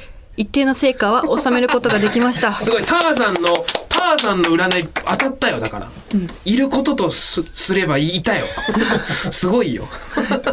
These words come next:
Speaker 1: <laughs> できたので、はあ、
Speaker 2: うん。
Speaker 1: 取材がもし来たらこう答えたいです。一言で言うとほっとしています。
Speaker 2: いや、あるけど、そういう返し。
Speaker 1: <laughs>
Speaker 2: いや、いい、いいですよ。
Speaker 1: しかし、
Speaker 2: うん。
Speaker 1: 新たな謎が。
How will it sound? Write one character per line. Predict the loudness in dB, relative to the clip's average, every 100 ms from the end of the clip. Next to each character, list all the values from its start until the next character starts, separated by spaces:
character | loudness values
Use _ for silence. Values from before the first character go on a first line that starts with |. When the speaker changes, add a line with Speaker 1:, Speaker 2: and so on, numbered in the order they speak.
| -2
Speaker 1:
<laughs> | -4 -4 -6 -8 -8 -16 -8
で |
き | -2 0
た | 0
の | -2 0
で、 | 0 -2 -12 -18 -14 -14 -12 -14 -16 -16
は | -10 -8 -6
あ、 | -2
Speaker 2:
う |
ん。 | 0 0 -4 -12 -20 -20 -20 -20 -20 -20 -16 -8
Speaker 1:
取 | -4
材 | 0 0
が | 2
も | 2
し | 0
来 | -4
た | -6 -4
ら | -4
こ | -6
う | -6
答 | -6 -6
え | -8
た | -12
い |
で | -14
す。 | -16 -16 -20 -20 -20 -20 -20 -20 -14
一 | -4 -4
言 | -2 -4 0
で | 0
言 | 0
う |
と | -4
ほ | -8 -12
っ |
と | -4
し | -4
て | -2
い | -4
ま | -4
す。 | -4
Speaker 2:
い |
や、 | -2 0
あ |
る | 0
け | 0
ど、 | -2
そ | -4 -4
う |
い | -4
う | -4 -4 -4 -2 -2 0
返 | 0 0
し。 | 0
Speaker 1:
<laughs> | -2 -8 -6 -10 -12 -20 -18
Speaker 2:
い |
や、 | -16 -10
い | -4
い、 | 0 0 0 0 0
い |
い | -2
で | -4
す | -6
よ。 | -2
Speaker 1:
し | -2
か | 0 2
し、 | 2
Speaker 2:
う | 2 0
ん。 | 2
Speaker 1:
新 | 0
た | 2
な | 2 2
謎 | 0 0 0
が。 | -2